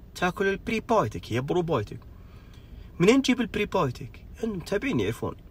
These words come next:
الألياف اللي قبل شوية. سبحان الله، فموجود البكتيريا النافعة هو الشيء اللي تتغذى عليه. لذلك إذن، وبناء على هذه الأمور الثلاثة، التمر يعد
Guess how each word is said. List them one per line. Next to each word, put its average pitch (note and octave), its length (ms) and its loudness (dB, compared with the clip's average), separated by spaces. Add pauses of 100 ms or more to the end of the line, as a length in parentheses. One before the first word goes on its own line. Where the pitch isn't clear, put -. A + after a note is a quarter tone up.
(320)
الألياف C5 360 12
اللي A3 140 6
قبل G#3+ 120 12
شوية. G3+ 380 8 (480)
سبحان B3 400 8
الله، G#3+ 300 8 (220)
فموجود G3+ 420 8
البكتيريا D#4 420 10
النافعة D4 320 12
هو F#3 220 12
الشيء F#3 460 8
اللي D#3 220 2
تتغذى G#2 580 0
عليه. A1+ 280 -2 (400)
لذلك C3 540 8
إذن، A#2+ 320 4
وبناء B2+ 420 4
على B2 160 4
هذه F3+ 460 8
الأمور D#3 400 4
الثلاثة، A2+ 560 2 (1200)
التمر C#3+ 540 0
يعد A2+ 520 4